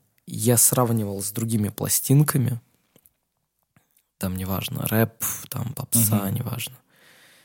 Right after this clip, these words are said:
Speaker 1: И вот у меня Coldplay
Speaker 2: Мгм.
Speaker 1: и, э, альбом Portals. Это единственные два альбома, у которых качество бумаги, картона самого
Speaker 2: Мгм.
Speaker 1: даже, на абсолютно другом уровне. Они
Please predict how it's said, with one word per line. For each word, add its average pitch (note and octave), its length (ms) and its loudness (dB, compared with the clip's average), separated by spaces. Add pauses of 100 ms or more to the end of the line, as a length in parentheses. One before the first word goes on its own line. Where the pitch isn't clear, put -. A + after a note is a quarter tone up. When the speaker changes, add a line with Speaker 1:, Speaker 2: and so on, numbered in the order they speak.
(300)
Speaker 1:
И A2+ 60 0
вот G#2+ 180 2
у G#2 40 2
меня G#2 160 4
Coldplay B2 760 0 (580)
Speaker 2:
Мгм. F#2+ 380 -4 (400)
Speaker 1:
и, G2+ 380 0 (340)
э, A2 440 -4 (260)
альбом G2+ 420 -2
Portals. - 600 0 (120)
Это A2 220 -2
единственные G#2 880 -2 (220)
два G#2+ 420 0
альбома, A#2+ 600 4 (220)
у - 60 -20
которых - 560 0 (320)
качество - 500 2
бумаги, G#2+ 680 4
картона C3+ 520 2
самого G#2+ 460 6
Speaker 2:
Мгм. A#2 80 -6
Speaker 1:
даже, - 220 -8 (160)
на A2 300 2 (100)
абсолютно - 840 2
другом - 460 -2
уровне. - 440 -4
Они A#2 440 8